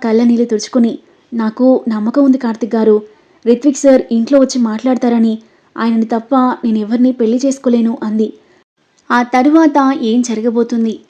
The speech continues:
నందిత ప్రేమను కార్తిక్ అర్థం చేసుకుంటాడా? రిత్విక్ తన మనసులో ప్రేమను బయటపెడతాడా? నందిత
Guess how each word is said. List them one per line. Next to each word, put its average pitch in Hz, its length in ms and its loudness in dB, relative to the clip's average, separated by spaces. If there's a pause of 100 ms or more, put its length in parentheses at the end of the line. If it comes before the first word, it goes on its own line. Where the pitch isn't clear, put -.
(240)
నందిత 269 340 4 (160)
ప్రేమను 247 560 0
కార్తిక్ 262 480 -2
అర్థం 214 320 -4
చేసుకుంటాడా? 226 600 -2 (680)
రిత్విక్ 277 500 2
తన 247 100 2
మనసులో 311 480 4
ప్రేమను 240 500 4
బయటపెడతాడా? 233 800 -2 (520)
నందిత 277 380 4